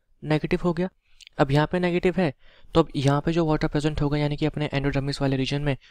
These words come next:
वो यहाँ पे आ जाएगा, ठीक है। यहाँ पे जब नेगेटिव होगा तो अपना जो कॉर्टेक्स वाले रीजन में था वाटर, वो एंडोडर्मिस में आ जाएगा। Ultimately अपना जो ये नेगेटिव वाटर पोटेंशियल है वो कहाँ तक क्रिएट हो जाएगा?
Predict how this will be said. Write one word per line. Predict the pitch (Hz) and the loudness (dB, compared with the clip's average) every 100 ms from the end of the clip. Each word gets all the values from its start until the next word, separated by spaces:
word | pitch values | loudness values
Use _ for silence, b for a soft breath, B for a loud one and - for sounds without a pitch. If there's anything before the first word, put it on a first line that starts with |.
| b b | b b
वो | 131 | 2
यहाँ | 120 117 | 4 2
पे | 120 | -2
आ | 117 | -2
जाएगा, | 120 117 120 b b b | -2 -2 -4 b b b
ठीक | 139 151 | 0 2
है। | 135 | 2
यहाँ | 127 139 | 0 0
पे | 156 | 0
जब | 151 | 0
नेगेटिव | 151 147 147 151 | 0 -2 0 0
होगा | 151 151 | 2 2
तो | 147 | 0
अपना | 147 147 147 | -2 0 -2
जो | 147 147 - b b b b | 0 -2 -2 b b b b
कॉर्टेक्स | 135 147 - | 0 2 0
वाले | 143 147 | 0 2
रीजन | 143 147 | 0 -2
में | 147 143 | -2 -2
था | 147 - - - | -2 -6 -14 -4
वाटर, | 131 135 147 135 | 0 2 2 2
वो | 143 | 0
एंडोडर्मिस | 139 131 127 120 120 123 | -2 -2 -2 -2 -4 -4
में | |
आ | 117 | -4
जाएगा। | 117 110 120 - b b b - | -2 -2 -4 -8 b b b 2
Ultimately | 143 143 190 180 165 - 160 175 - 147 | 2 4 2 2 2 2 2 0 0 -4
अपना | - 147 | -2 0
जो | 151 | 2
ये | 151 156 | 2 2
नेगेटिव | 143 139 156 165 | 2 2 2 2
वाटर | 151 151 | 0 -2
पोटेंशियल | 147 143 135 143 | -2 -2 0 0
है | 147 | 0
वो | |
कहाँ | - 135 - | 0 -2 -2
तक | - | -4
क्रिएट | - 147 147 | 0 2 2
हो | 143 | 2
जाएगा? | 147 151 | 2 0